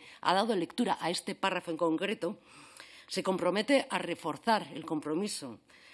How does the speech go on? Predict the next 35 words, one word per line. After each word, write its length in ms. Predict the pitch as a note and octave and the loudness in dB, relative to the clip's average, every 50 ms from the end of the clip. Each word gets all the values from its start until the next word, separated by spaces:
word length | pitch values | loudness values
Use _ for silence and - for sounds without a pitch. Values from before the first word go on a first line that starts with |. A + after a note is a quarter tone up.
| - _ | -12 _
con 140 | - F3 F3+ | 0 2 2
el 60 | E3 | 2
sistema 380 | D3 E3+ D#3+ - F#3+ G3+ G3 | 0 -4 -6 -4 -2 0 2
de 80 | G3 G3+ | 2 2
derechos 320 | G3+ G3 G3 F#3 G#3+ G#3 | 2 0 -2 -4 -6 -8
humanos 400 | G#3 G#3+ G#3+ G#3+ B3 C4+ C4+ C4+ - - | -6 -4 -2 2 2 2 0 0 -4 -10
y 80 | G3+ | -10
pone 240 | - - G#3+ A3+ A#3 | -6 -2 -2 -2 0
sobre 240 | A3+ A3+ A#3 A3 G#3 | -2 -2 -4 -4 -4
el 80 | G3+ | -4
papel 340 | G3+ F#3+ F#3 - B3 C4+ - - | -4 -4 -2 0 0 0 0 0
el 140 | G#3+ F#3 | -2 0
reconocimiento 880 | F3+ F#3+ F#3 - F3+ F3+ F3+ F3 - F#3+ F3+ F#3+ G3+ G#3 A3+ - C#4 C4 | 0 0 -2 -2 -2 -4 -4 -4 -6 -6 -6 -6 -4 -4 -2 0 0 0
de 80 | A#3 G#3 | 0 0
los 220 | F3+ E3+ - - | -4 -6 -8 -6
informes, 720 | F3 E3 F3 - - G3+ G3+ G3 G3 E3+ F#3+ F#3 E3+ C3+ | -8 -8 -8 -6 -4 -2 -2 -2 -2 -4 -8 -10 -12 -12
dictámenes 800 | - C#3+ C3 - - - G#3+ F#3+ F#3 F#3 F#3 F3 F3 E3+ - - _ _ - - - - _ | -12 -14 -14 -12 -6 0 0 0 2 0 0 -2 -2 -4 -6 -12 _ _ -20 -20 -20 -14 _
y 120 | - A#3+ - | -6 -4 -2
pronunciamientos 840 | A#3 G#3+ G#3 G3+ G3+ F#3+ - F#3+ F3+ G3 G3+ G#3+ A3+ - A#3+ A3+ | -2 -2 -2 -2 -2 -2 -2 -2 -2 -2 -2 -4 -2 -2 -4 -4
de 100 | F#3 F#3+ | -4 -4
los 220 | D#3+ D#3+ D#3+ - - | -4 -4 -4 -4 -4
órganos 680 | G#3+ G3+ G3 F3 F#3+ F#3+ F#3 F#3 F#3 E3+ - - - - - - - - - - - - - - - - _ _ _ - | -2 -2 0 0 0 0 0 -2 -4 -4 -6 -8 -10 -14 -18 -20 -20 -20 -20 -20 -20 -20 -20 -20 -20 -20 _ _ _ 0
del 180 | F#3 G3+ F#3+ | 2 2 2
tra-, 260 | F#3 F#3+ F#3 F3+ F3 - | 4 4 2 2 2 0
del, 420 | - D#3+ E3+ E3+ D3+ D3 - - C#3 | -2 0 2 2 2 -2 -4 -4 -2
de 80 | D#3+ | 0
los 160 | D#3+ E3 D#3 - | 2 2 0 0
tratados 400 | F#3 F3 D#3+ F#3+ G3 G3+ A3 G3 | -2 -2 0 2 0 0 0 -2
de 120 | G#3 F#3+ | 0 -2
derechos 320 | F#3 F3+ F#3+ F#3+ G#3 - | 0 0 -2 -4 -8 -10
humanos 320 | F#3+ F#3+ F#3+ G#3+ B3+ C4+ - | -8 -6 -4 -2 -2 -2 -2
de 80 | A3+ | -4
los 140 | F3+ E3 - | -4 -4 -6
que 120 | - F3 D#3+ | -4 -4 -4
España 440 | - - - A#3 A#3 G#3+ D3 B2 | -2 2 2 2 2 2 -2 -4